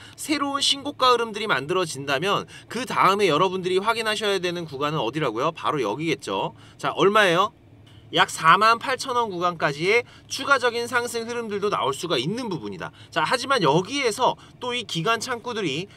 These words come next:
이렇게 차익 실현하는 물량들이 발생이 될 거기 때문에, 자, 이 물량들이 얼마나 나오는지, 많은 물량들이 쏟아지게 되면 그때부터는 추세가 급격하게 조정 흐름을 받을 수가 있겠죠.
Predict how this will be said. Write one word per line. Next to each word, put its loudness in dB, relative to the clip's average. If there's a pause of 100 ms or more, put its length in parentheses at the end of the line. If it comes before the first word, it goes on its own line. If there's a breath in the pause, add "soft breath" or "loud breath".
(140 loud breath)
이렇게 2
차익 -2
실현하는 -2
물량들이 0
발생이 -8
될 -4
거기 0
때문에, -2 (220 loud breath)
자, -2
이 -6
물량들이 0
얼마나 4
나오는지, 0 (400 loud breath)
많은 6
물량들이 0
쏟아지게 -2
되면 0
그때부터는 0
추세가 -4
급격하게 -6 (300 loud breath)
조정 2
흐름을 2
받을 0
수가 -2
있겠죠. -4